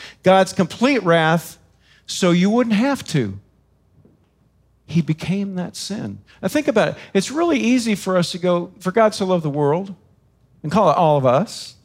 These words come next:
And we kind of put it off, and we can ra-, rationalize our own sin, and we can go, "Well, yeah, you know, it's kind of for everybody, and I'm really not that bad as somebody else," and, you know. And when we do that, we miss the point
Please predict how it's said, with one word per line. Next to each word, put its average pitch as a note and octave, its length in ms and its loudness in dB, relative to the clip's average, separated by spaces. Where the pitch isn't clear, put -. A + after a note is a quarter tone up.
And E3+ 80 0
we F#3+ 40 2
kind G3+ 160 2
of D#3+ 80 -2
put G#3 160 0
it E3 60 2
off, D#3 260 4
and E3 80 -2
we D#3 80 -2
can D3+ 140 -4
ra-, D3 180 0
rationalize D3+ 640 0
our C3 140 -4
own B2+ 140 -6
sin, B2+ 280 -6
and F3+ 80 -6
we D3 100 -4
can C3 100 -8
go, A#2+ 240 -2
"Well, B3+ 120 -4
yeah, A3 100 4
you G3 140 0
know, F#3 80 2
it's C#3+ 140 -2
kind C#3+ 100 -4
of A#2 80 -6
for G#2+ 100 -2
everybody, G2+ 420 -6
and G2 160 -8
I'm G3 120 -2
really C#3+ 120 2
not B2+ 180 -2
that A#2+ 200 0
bad A#2+ 240 2
as A#2 140 -6
somebody A2+ 360 -2
else," C#3 440 4
and, A#2 160 -4
you A#2+ 60 -2
know. A2+ 260 -4
And D#3 680 -2
when E3+ 220 0
we C4+ 180 2
do B3+ 240 2
that, G#3 340 4
we F#3 240 0
miss F3 340 -2
the A3 100 -10
point A#2+ 600 -6